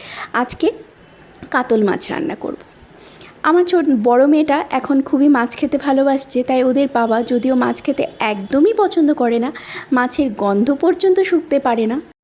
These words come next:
ওকেই নাকে রুমাল বেঁধে বাজারে যেতে হলো।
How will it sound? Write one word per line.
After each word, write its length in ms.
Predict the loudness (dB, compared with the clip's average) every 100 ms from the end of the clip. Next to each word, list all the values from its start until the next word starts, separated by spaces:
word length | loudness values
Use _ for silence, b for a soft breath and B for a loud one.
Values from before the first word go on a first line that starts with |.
| -2
ওকেই 360 | 0 4 4
নাকে 340 | 6 4 2 2
রুমাল 360 | 4 4 2
বেঁধে 320 | 2 2 2 -2 -4 0
বাজারে 360 | 0 2 0
যেতে 260 | 0 -2 -2
হলো। 260 | -2 -4